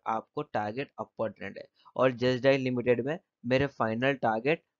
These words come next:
बारह सौ रुपए है दोस्तों, ये अपने पहले वीडियो से बताते आ रहा हूँ। ये मेरा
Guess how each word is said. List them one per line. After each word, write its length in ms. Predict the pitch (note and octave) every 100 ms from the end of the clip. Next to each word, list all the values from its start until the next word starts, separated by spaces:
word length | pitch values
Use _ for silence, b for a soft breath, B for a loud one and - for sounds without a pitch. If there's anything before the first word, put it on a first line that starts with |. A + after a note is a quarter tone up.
| - G#2+
बारह 460 | A2+ A2 A#2 B2+ C3+
सौ 380 | - A#2 A2 A2
रुपए 280 | G#2 -
है 120 | A2 G#2+
दोस्तों, 420 | G#2+ G2+ C3+ D#3+ -
ये 120 | B2
अपने 300 | A#2 - D3+ - _ -
पहले 320 | A2+ B2+ C3
वीडियो 280 | A#2 G#2+ G#2+
से 140 | - G2+
बताते 420 | G2+ G2+ - F#2+
आ 40 |
रहा 160 | E2+ -
हूँ। 1400 | - _ _ _ _ _ _ _ _ _ _ _ - A#2+
ये 140 | A#2+
मेरा 320 | A#2 A2 B2+